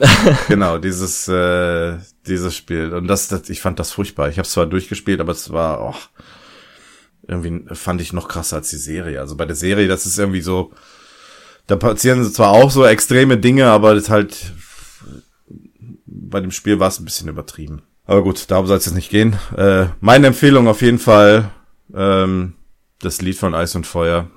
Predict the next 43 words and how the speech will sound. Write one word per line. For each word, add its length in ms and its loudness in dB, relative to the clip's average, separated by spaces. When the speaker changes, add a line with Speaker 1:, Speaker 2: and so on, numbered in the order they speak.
Speaker 2:
Also 300 -10
ich 240 -12
freue 240 -4
mich 280 -4
auf 280 -8
Montag, 480 -6
da 120 -6
kommt 400 -12
die 40 -12
letzte 280 -6
Folge 260 -4
der 80 -4
siebten 240 -12
Staffel 600 -6
und 160 -12
dann 200 -8
geht's, 260 -10
glaub 260 -2
ich, 120 -14
auch 80 -6
schon 200 -2
in 140 -2
die 100 2
letzte 420 0
Staffel. 400 -10
Also 180 -10
die 80 -10
letzte, 600 -6
äh, 240 -6
die 140 -10
achte 240 -6
soll 180 -4
die 80 -6
letzte, 340 -8
glaub 240 -14
ich, 80 -18
sein. 320 -16
Speaker 1:
Oh, 280 0
ah, 320 -8
krass. 500 -10
Das, 340 -6
Speaker 2:
Ja. 180 -10
Speaker 1:
äh, 40 -12